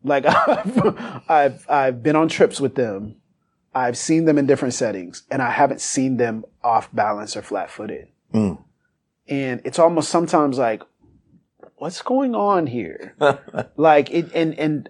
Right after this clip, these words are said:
Speaker 1: I think they just live so intentionally, so deliberately. Their balance of weighty things and also joyful things.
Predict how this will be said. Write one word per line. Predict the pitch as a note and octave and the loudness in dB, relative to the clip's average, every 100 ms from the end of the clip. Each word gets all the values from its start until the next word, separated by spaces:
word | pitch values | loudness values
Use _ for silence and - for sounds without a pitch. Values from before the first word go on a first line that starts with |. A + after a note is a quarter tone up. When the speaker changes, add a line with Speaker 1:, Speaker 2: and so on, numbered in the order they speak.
| - | -4
Speaker 1:
I | C3+ | -2
think | D#3+ D3 | -2 2
they | C#3+ | 2
just | B2 A#2 | 2 0
live | A#2+ | 0
so | - C#3 C3 | 2 4 4
intentionally, | B2 A#2+ B2 A2 B2 C3+ | 2 -4 -6 -4 -4 -4
so | - A#2 | 0 0
deliberately. | A#2 A2 A2 A#2 B2+ D#3 F#3+ - _ _ _ _ _ _ - | 0 -2 -2 -2 0 -2 -4 -10 _ _ _ _ _ _ -4
Their | C3+ B2+ | 2 2
balance | A#2+ B2+ C3 C3 B2+ | 4 4 4 0 0
of | A#2+ A2 - _ | -2 -2 -6 _
weighty | A2+ A#2 C3 D3 D#3+ - _ | -4 0 2 2 2 -4 _
things | D3 D3+ E3 F3+ - | 4 4 4 -2 -6
and | - B2+ C3 | -6 0 4
also | B2+ - B2+ A2+ G2+ G2+ | 4 2 0 0 -2 -8
joyful | G#2+ - G#2+ B2 - D3 D#3 | -10 -6 -4 -4 0 0 0
things. | - D#3+ D#3+ F#3 G3+ - - | -2 -2 -2 -8 -10 -12 -14